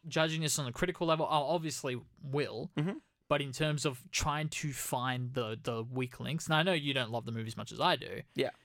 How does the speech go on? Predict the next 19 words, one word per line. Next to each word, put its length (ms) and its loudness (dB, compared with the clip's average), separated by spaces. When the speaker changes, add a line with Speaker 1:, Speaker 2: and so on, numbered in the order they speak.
Speaker 1:
But 160 0
you're 100 2
right. 260 2
You 120 -2
have 220 2
those 200 0
movies 320 0
where 140 0
you 180 -4
don't, 300 -4
you 160 0
stop 320 -2
looking 180 -4
for 80 -4
the 80 -4
weak 220 -4
links. 300 -12
You're 80 -2
like, 140 -8